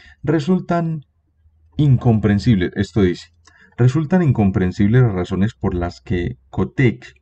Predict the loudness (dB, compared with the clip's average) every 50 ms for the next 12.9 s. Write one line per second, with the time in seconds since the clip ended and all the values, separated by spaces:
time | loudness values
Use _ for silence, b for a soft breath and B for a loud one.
0 | B B B B B B B B B B _ -4 -4 -4 -4 -2 -2 -2 0 0
1 | -2 -4 -6 -10 _ 0 2 2 4 4 2 2 0 -2 -6 _ _ _ _ _
2 | -4 0 2 2 2 2 2 2 2 2 0 -2 -6 _ _ _ _ _ _ _
3 | _ _ _ _ _ _ _ _ _ _ _ _ _ _ _ _ _ _ _ _
4 | _ _ _ _ -2 2 4 6 6 6 6 4 2 -2 -12 -20 _ _ _ _
5 | _ _ _ _ _ _ _ _ _ _ -2 2 4 4 4 2 2 0 2 2
6 | 2 2 4 4 4 4 2 0 -2 -4 -2 -2 -2 -4 -4 -6 -4 -2 0 0
7 | 0 -2 -4 -6 -4 0 2 2 2 2 0 0 0 0 0 0 -2 -2 -2 -2
8 | 0 0 0 2 0 0 0 -2 -4 -4 -2 -2 -2 -2 -4 -4 -4 -4 -2 -2
9 | -2 -4 -4 -6 -10 _ -8 -6 0 0 0 0 0 0 -2 -2 0 0 -2 -2
10 | -2 -4 -8 -12 B B B B B B B B -2 2 2 2 2 2 0 0
11 | 2 0 0 -2 0 2 2 2 0 -2 -6 -6 -6 -6 -12 -4 -4 -4 -2 -2
12 | -2 -2 -2 0 0 0 0 0 -2 0 0 0 0 0 -2 -4 -6